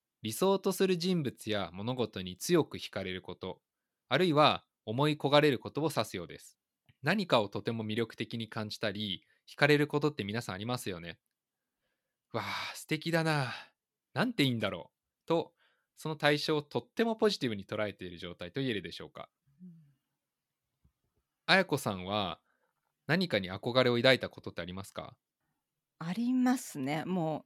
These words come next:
Speaker 2: う、ま、今ヒデさんがおっしゃったように、理想とする人とか、強く惹かれる人、
Speaker 1: はい。
Speaker 2: 思い焦がれる人っていう意味で言うと、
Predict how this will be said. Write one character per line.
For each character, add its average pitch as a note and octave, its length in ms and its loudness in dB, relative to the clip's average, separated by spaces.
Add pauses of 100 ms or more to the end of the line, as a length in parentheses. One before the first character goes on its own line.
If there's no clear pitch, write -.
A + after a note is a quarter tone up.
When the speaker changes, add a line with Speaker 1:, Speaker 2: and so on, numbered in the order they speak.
Speaker 2:
う、 - 40 -8
ま、 A3+ 40 -2
今 D4+ 180 2 (180)
ヒ - 120 -6
デ A3 100 0
さ F3+ 120 -2
ん D3+ 60 0
が C#3+ 60 2
お - 20 0
っ - 40 -4
し - 120 -8
ゃ E3+ 40 -2
っ - 40 -4
た - 180 -10
よ C#3 220 -2
う C3+ 40 -6
に、 E3 320 -6 (600)
理 F3+ 100 -4
想 F3 200 0
と E3 100 -10
す - 120 -8
る D3 100 -8
人 - 180 -14
と - 120 -12
か、 G#3+ 180 -10
強 E3 280 -2
く E3+ 100 -14
惹 - 180 -6
か D#3+ 60 -4
れ C#3+ 120 -10
る C#3+ 100 -12
人、 - 220 -14
Speaker 1:
は - 40 -16
い。 - 80 -20
Speaker 2:
思 E3 200 -4
い E3+ 60 -2
焦 D#3+ 160 -8
が D#3+ 120 -4
れ D#3 120 -4
る D3+ 80 -6
人 - 160 -8
っ E3+ 40 -4
て - 200 -10
い D3+ 40 -6
う - 20 -6
意 D#3+ 40 -6
味 D#3+ 120 -6
で D3+ 80 -6
言 D3+ 180 -6
う D3 40 -10
と、 F3 300 -4